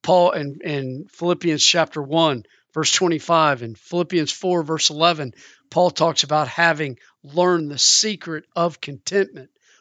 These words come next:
regardless of his circumstances. In other words, whatever condition he's in in life, whether it's with plenty and provision or he is in a very difficult, suffering circumstance,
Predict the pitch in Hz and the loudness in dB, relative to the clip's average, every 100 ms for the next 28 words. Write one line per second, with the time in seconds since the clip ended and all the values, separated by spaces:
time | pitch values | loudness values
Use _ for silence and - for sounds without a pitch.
0 | _ 151 151 120 180 214 185 156 - 156 | _ -8 -6 0 2 4 0 -6 -6 -8
1 | 147 - 190 196 - - - 135 - 113 | -2 0 2 -2 -6 -6 -6 -6 -12 -16
2 | - - 208 208 185 180 156 - - _ | -20 -2 0 2 2 2 0 -4 -10 _
3 | 156 190 214 196 - 165 156 202 - 180 | 0 0 2 0 -2 -4 0 2 2 0
4 | 135 160 151 147 190 160 139 160 175 135 | -4 -8 -8 -4 -2 -2 -2 2 2 2
5 | - - _ _ 147 170 170 160 151 131 | -4 -18 _ _ 0 0 2 0 0 -2
6 | - - _ _ _ _ _ _ _ 160 | -4 -6 _ _ _ _ _ _ _ -6
7 | 160 - 196 233 190 220 220 196 135 104 | -6 -4 -2 -2 0 -2 0 -2 -4 -8
8 | _ _ 160 151 220 196 180 185 160 165 | _ _ -6 2 2 4 2 0 0 0
9 | 156 127 180 170 143 - _ _ _ 156 | 0 0 -2 -2 -4 -14 _ _ _ -4
10 | 147 160 143 135 220 214 170 120 214 - | -2 -2 -4 -2 0 2 0 -2 -2 -4
11 | 143 156 156 - - - - 202 - 196 | -8 -8 -2 2 2 2 2 2 0 -4
12 | 175 147 - 208 165 139 - 147 131 - | -4 -2 -2 -2 -6 -10 -10 -10 -12 -18